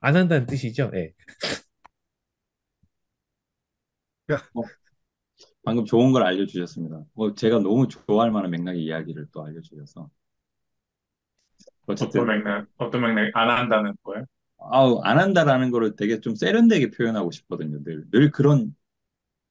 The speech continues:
Speaker 3: 약간 욕망, 욕구? 욕망이 시달리는데. 어쨌든.
Speaker 1: 그러니까 외교가에서 쓰는 말인데,
Speaker 3: 음.
Speaker 1: serious, 심각하게라만 한 써가지고 뭐 이제 들어주는 척하면서 consider thinking을 한다는 거거든요.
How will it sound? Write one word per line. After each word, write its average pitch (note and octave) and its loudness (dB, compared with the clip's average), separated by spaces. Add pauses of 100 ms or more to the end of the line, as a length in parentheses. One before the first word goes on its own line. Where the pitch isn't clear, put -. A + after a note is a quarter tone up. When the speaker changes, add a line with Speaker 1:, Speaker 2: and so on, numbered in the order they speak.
Speaker 3:
약간 A2 -2
욕망, B2 0
욕구? D3 -2 (440)
욕망이 A#2 2
시달리는데. G#2+ -4 (720)
어쨌든. G2 -14 (540)
Speaker 1:
그러니까 C#3+ 2
외교가에서 F#3+ 6
쓰는 A3 2
말인데, C3+ 0 (240)
Speaker 3:
음. - -20
Speaker 1:
serious, A#3+ 2
심각하게라만 F#3 2
한 E3 -2
써가지고 E3 -2
뭐 B2 -4
이제 C3+ -2
들어주는 C#3 0
척하면서 C#3+ -2 (340)
consider G3+ 4
thinking을 C4+ 4
한다는 C3 0
거거든요. A2 -2